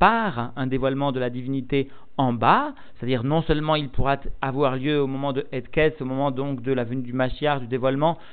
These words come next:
de l'ère messianique concrètement, mais aussi durant l'exil par notre avoda, par notre service de Dieu,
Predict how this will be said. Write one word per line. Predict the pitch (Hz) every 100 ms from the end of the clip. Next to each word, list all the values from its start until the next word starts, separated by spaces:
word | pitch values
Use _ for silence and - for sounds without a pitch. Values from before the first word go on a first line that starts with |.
| -
de | 135
l'ère | 131 131
messianique | 131 - 135 147 143
concrètement, | - 127 117 113 120 160 254
mais | 147 143
aussi | 120 - 190 208
durant | 139 160 156
l'exil | 143 117 117 220 190
par | 170 170
notre | 147 -
avoda, | 120 113 120 226 285 - - - -
par | 190 202 143
notre | 135 131
service | - 123 143 120
de | 117
Dieu, | 113 208